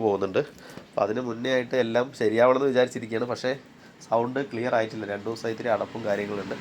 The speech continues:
ഓക്കെ, അപ്പോൾ ദാ ഇത് ടിഷ്യൂവിൻ്റെയാണ്, ടിഷ്യൂവിൽ വരുന്ന അത് കോട്ടൺ ആണ് ഞാൻ കാണിച്ചത്. അതായത് ഇത് കോട്ടണിൽ വരുന്നതാണ്, ഞാൻ ഈ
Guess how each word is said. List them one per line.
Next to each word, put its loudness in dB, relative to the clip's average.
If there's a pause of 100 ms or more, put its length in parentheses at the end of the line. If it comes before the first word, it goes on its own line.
(400)
ഓക്കെ, 0 (360)
അപ്പോൾ 0
ദാ 4 (720)
ഇത് 2 (100)
ടിഷ്യൂവിൻ്റെയാണ്, 6 (540)
ടിഷ്യൂവിൽ 4 (100)
വരുന്ന 6 (200)
അത് 6 (100)
കോട്ടൺ 10
ആണ് 6
ഞാൻ 6
കാണിച്ചത്. 6
അതായത് 8 (420)
ഇത് 6 (120)
കോട്ടണിൽ 8
വരുന്നതാണ്, 4
ഞാൻ 6
ഈ 2